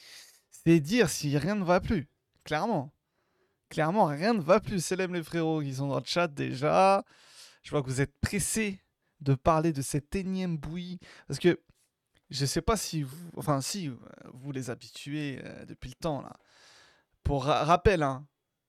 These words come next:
on fait, on fait des débriefs très souvent. Euh, le dernier débrief victorieux, il y en a pas eu pendant la can, vu que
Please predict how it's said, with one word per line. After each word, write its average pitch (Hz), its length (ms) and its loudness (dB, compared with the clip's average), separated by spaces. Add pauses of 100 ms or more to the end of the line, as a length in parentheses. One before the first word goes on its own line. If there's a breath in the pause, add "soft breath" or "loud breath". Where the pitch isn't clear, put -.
(440)
on 139 80 -14
fait, - 220 -16
on 139 40 -6
fait - 200 2
des 139 140 -2
débriefs 139 360 -8
très - 160 -10
souvent. 208 400 -6 (1080)
Euh, 135 360 0
le 135 160 -2
dernier 165 380 2
débrief 165 440 -4
victorieux, 160 600 0
il - 40 -6
y 135 40 -4
en 135 100 -2
a 131 80 -2
pas - 100 4
eu 147 60 2
pendant 131 240 -4
la 131 80 -2
can, 139 300 -2
vu 120 200 -12
que 113 320 -8